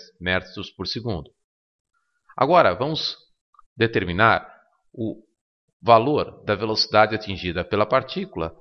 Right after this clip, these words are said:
após cinco segundos. Então, vetorialmente, devemos lembrar que o impulso é a subtração vetorial das quantidades de movimento,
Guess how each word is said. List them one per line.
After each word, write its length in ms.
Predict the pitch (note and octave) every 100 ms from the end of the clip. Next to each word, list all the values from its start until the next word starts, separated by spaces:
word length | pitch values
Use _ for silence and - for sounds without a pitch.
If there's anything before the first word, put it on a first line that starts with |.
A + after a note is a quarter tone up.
| -
após 380 | - A2+ G#2+
cinco 180 | - A2
segundos. 560 | - C#3+ G#2 - - - _ _ _ _ _ _ _ _ _ _
Então, 240 | - D#2+ E2
vetorialmente, 880 | D3 D#3 D3 F#2+ E2+ A2+ A#2 - - _ _ _ _
devemos 380 | G2 F#2+ A#2+ A#2+
lembrar 480 | B2 G2+ G#2+ A#2+ -
que 140 | E2+
o 80 | G2
impulso 640 | A#2+ A#2+ C3+ C#3+ - E2+
é 140 | G2+
a 320 | G2+ D#2 D#2 -
subtração 680 | - F2+ G3 D3+ - G#2+ F#2
vetorial 500 | G2 B2 G#2+ F#2+ G#2+
das 160 | A2
quantidades 460 | - A2 - F2+ E2+
de 60 |
movimento, 460 | G2 F#2+ G#2 F2+ -